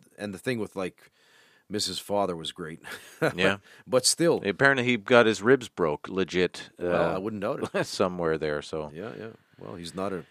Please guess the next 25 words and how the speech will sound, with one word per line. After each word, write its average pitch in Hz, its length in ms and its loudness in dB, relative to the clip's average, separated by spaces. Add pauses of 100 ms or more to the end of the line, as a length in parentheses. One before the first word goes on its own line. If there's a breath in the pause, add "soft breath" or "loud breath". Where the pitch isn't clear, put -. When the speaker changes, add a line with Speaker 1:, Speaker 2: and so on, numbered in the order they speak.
(140)
Speaker 1:
trained 95 300 -8
athlete, 90 420 -8
so. 85 280 -8 (220)
Speaker 2:
There 123 180 10
was, 139 180 8
uh, 139 120 10
one 156 260 8
gripe 127 380 8
in 104 80 2
this 104 180 2
match, 104 400 4
uh, 101 60 6
uh, 95 440 6
me 98 160 2
as 90 120 2
a 90 60 0
referee 92 500 4
anyway, 80 400 0
gonna 80 200 -2
Speaker 1:
Yeah. 90 100 -2 (120)
Speaker 2:
point 90 300 0
it 82 80 0
out, 82 300 2
but, - 300 -4
um, 82 380 0